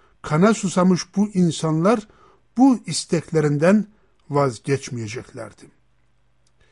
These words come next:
On altıncı ayete dikkat edin. Bu yüzden Yahudi yetkililer İsa'ya saldırıda bulunmaya başladılar. Çünkü bu işleri Şabat gününde yapıyordu.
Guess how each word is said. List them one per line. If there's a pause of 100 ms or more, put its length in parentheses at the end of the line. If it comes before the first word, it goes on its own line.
(880)
On
altıncı
ayete
dikkat
edin. (1500)
Bu
yüzden (280)
Yahudi
yetkililer (380)
İsa'ya
saldırıda
bulunmaya
başladılar. (380)
Çünkü (140)
bu
işleri (240)
Şabat
gününde
yapıyordu.